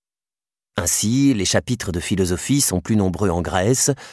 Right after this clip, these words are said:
ou les chapitres de religion plus nombreux à l'époque de Rome et des monothéismes ou du Moyen Âge.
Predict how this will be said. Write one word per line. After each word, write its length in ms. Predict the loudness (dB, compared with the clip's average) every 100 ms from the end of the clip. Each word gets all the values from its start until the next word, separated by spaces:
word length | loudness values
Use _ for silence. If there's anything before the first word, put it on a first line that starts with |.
| -20 _
ou 100 | 0
les 80 | 2
chapitres 460 | 0 0 -4 -2
de 60 | -2
religion 520 | 0 0 2 2 2
plus 180 | 0 0
nombreux 420 | 0 0 2 2
à 80 | 2
l'époque 340 | 0 -2 -2
de 80 | -4
Rome 380 | 0 0 2 0
et 80 | 0
des 80 |
monothéismes 760 | 2 4 2 0 2 2 0 -2
ou 80 | -2
du 100 | 2
Moyen 320 | 2 2 0
Âge. 360 | -2 -6 -14